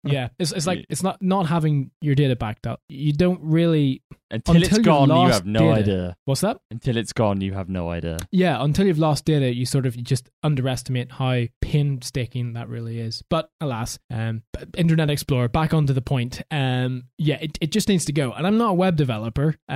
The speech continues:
Speaker 1: and I, I, I don't know any web developers, <clears throat> but I can imagine this is just painful to work with. Uh, uh, but do you even optimize for Internet Explorer anymore? Is, is that a thing? Do you?
Speaker 2: Ah,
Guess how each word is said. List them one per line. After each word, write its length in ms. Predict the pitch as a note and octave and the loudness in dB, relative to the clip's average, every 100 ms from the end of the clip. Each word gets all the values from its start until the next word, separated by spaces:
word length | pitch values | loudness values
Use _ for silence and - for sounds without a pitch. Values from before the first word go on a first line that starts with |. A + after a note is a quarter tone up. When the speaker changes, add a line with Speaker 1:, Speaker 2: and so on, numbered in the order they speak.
| C3+ | -8
Speaker 1:
and 260 | D#3 B2+ C#3 | -8 -6 -4
I, 220 | C3+ C#3+ - | -2 -6 -6
I, 200 | C#3+ C3 - | -4 -4 -4
I 80 | C#3+ | -2
don't 260 | D3 F#3+ F#3+ | 0 0 -2
know 460 | E3+ E3+ F3+ F3+ | 0 2 2 2
any 220 | C#3+ B2+ | 2 -2
web 240 | A#2 G#2 G#2 | -4 -8 -6
developers, 640 | A2 G2 G#2 - C3+ C#3+ - - | -8 -6 -8 -2 -2 -2 -6 0
<clears throat> 500 | F3+ F3+ B2+ - - | 2 2 -2 -6 -2
but 420 | E3+ A#2 - - - | -2 0 -6 -12 -8
I 140 | E3 G3 | -4 -2
can 160 | - | 0
imagine 380 | C#3 C#3 C#3+ A#2+ | 0 0 0 -2
this 120 | B2 | -4
is 80 | B2+ | -4
just 160 | - A#2+ | -6 -4
painful 320 | C#3 B2 A2+ | -2 -2 -4
to 80 | A2 | -8
work 240 | A2 A#2+ | -8 -8
with. 240 | A#2+ - - - | -12 -12 -16 -16
Uh, 80 | - - | -16 -14
uh, 100 | D3 B2+ | -14 -12
but 280 | E3 - F3+ | -12 -12 -4
do 120 | F3 | 2
you 120 | G3 | 2
even 240 | G3+ A3+ A#3 | 2 0 -2
optimize 600 | - C#3+ - G3+ A#3 B3+ | -2 -2 0 0 0 -2
for 80 | - | -2
Internet 360 | B3 C4 B3+ C#4 | -2 -2 -4 -6
Explorer 300 | - B3+ C4 | -6 -4 -4
anymore? 420 | C4+ C4+ C#4+ C4+ - | -4 -6 -6 -8 -4
Is, 140 | D#3 | -2
is 140 | F3+ | -2
that 120 | E3+ F#3+ | -2 -2
a 60 | |
thing? 420 | D3+ D3 F#3+ A#3 G#3 | -2 0 0 0 0
Do 60 | E3 | 0
you? 240 | D#3 C#3+ _ A#2 | 0 -2 _ -6
Speaker 2:
Ah, 1000 | A#2+ A#2 A2 G2+ F#2 F2+ E2+ E2+ D#2+ | -4 -2 -4 -6 -6 -8 -10 -12 -14